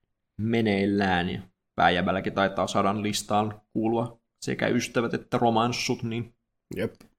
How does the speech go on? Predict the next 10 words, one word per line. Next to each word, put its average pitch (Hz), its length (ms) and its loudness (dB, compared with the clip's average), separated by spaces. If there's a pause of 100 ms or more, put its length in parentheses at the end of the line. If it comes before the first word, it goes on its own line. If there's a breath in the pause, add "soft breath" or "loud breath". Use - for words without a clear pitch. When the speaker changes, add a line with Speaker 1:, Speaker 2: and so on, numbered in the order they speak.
(220)
Speaker 1:
toivottavasti - 560 -14
saadaan 113 500 4
ne 113 100 -4
kaikki 120 340 -2
käytyä 101 480 -4
<laughs> 127 60 -2
läpi - 180 -2
sitten. - 280 -10 (200)
Speaker 2:
Mm, 117 420 -2 (320)
joo. - 400 -6